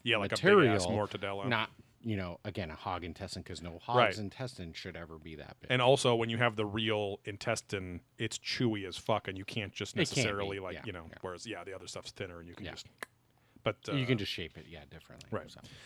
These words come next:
Speaker 1: Um, and then, yeah, I'm gonna try out a, uh, my wife already had a, a dough hook 'cause, uh, I'm making a lot of dough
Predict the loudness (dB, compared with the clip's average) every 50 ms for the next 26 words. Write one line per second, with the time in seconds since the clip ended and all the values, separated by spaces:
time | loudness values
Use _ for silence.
0 | -20 -20 -12 -2 2 4 6 6 6 6 4 4 4 2 2 2 2 0 0 2
1 | 2 4 4 4 4 2 0 0 0 0 0 0 2 4 6 8 8 8 8 8
2 | 8 8 8 8 8 8 6 4 4 4 4 6 6 8 10 10 10 10 12 12
3 | 12 12 12 10 8 6 8 8 8 8 8 6 6 6 6 4 4 4 8 10
4 | 10 10 10 8 6 2 0 0 -6 -12 -6 0 0 2 2 2 2 2 2 2
5 | 2 2 4 4 4 4 4 4 4 4 4 4 2 2 2 2 0 0 -2 0
6 | 0 2 2 4 2 2 2 2 0 -2 -2